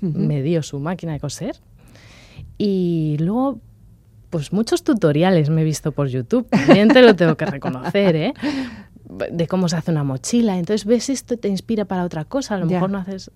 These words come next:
Speaker 2: pero,
Speaker 1: Ajá.
Speaker 2: ah, así.
Speaker 1: Eso sí que es, eh, todo autoaprendizaje y autoemprendizaje también, ¿no? Es meterse en, en, en un lío, te habrán dicho en más de una
Speaker 2: Sí,
Speaker 1: ocasión, ¿no?
Speaker 2: sí, sobre todo el lío ya no tanto por el,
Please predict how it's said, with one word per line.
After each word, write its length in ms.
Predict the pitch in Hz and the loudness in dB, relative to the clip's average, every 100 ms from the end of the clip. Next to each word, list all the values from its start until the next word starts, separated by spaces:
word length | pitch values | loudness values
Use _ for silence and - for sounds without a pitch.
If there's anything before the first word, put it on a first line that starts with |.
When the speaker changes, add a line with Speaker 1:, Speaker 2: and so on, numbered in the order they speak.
| - | -14
Speaker 2:
pero, 200 | 214 - _ - - | -12 -12 _ -20 -10
Speaker 1:
Ajá. 320 | 196 190 202 262 - 175 | -6 -4 -6 -10 -14 -14
Speaker 2:
ah, 60 | |
así. 160 | 165 185 | -4 -2
Speaker 1:
Eso 160 | 220 330 | 0 -2
sí 140 | 302 | -2
que 160 | 208 185 | 0 0
es, 160 | 175 | 0
eh, 100 | 170 | -2
todo 300 | 160 185 180 | 0 2 2
autoaprendizaje 1080 | 170 180 175 175 175 175 170 190 214 349 381 | 2 0 0 0 0 -2 -2 -4 -6 -4 -4
y 120 | 196 | -2
autoemprendizaje 1500 | 175 170 - 165 156 220 196 190 185 170 165 - 220 - 143 139 | -2 -2 -2 -2 0 2 2 2 0 0 -2 -2 -6 -6 -12 -12
también, 500 | 120 120 147 151 165 | -12 -10 -10 -8 -8
¿no? 140 | 214 190 | -8 -8
Es 140 | - | -6
meterse 580 | 185 180 233 - 269 - | -6 -4 -6 0 0 0
en, 420 | 185 185 175 165 - | -2 0 -2 -4 -6
en, 260 | 151 170 - | -6 -6 -4
en 140 | 196 254 | 0 2
un 100 | 285 | 4
lío, 300 | 294 202 180 | 2 0 -2
te 80 | |
habrán 200 | 165 170 | -2 -2
dicho 240 | 175 190 - | -2 -4 -6
en 80 | 156 | -6
más 140 | 165 | -6
de 80 | 165 | -6
una 80 | 143 | -6
Speaker 2:
Sí, 160 | - | -4
Speaker 1:
ocasión, 360 | 165 143 156 147 | -4 -4 -6 -8
¿no? 160 | 165 - - | -12 -14 -18
Speaker 2:
sí, 460 | - - 165 156 - | -12 -6 -6 -6 -4
sobre 260 | - 185 | 0 0
todo 220 | 190 233 254 | 0 0 2
el 80 | |
lío 240 | 269 277 262 | 4 2 2
ya 160 | 214 226 | 2 0
no 80 | |
tanto 300 | 254 233 240 | 0 0 -2
por 220 | 226 208 170 | -2 -2 0
el, 520 | 160 156 147 143 | 2 0 0 -4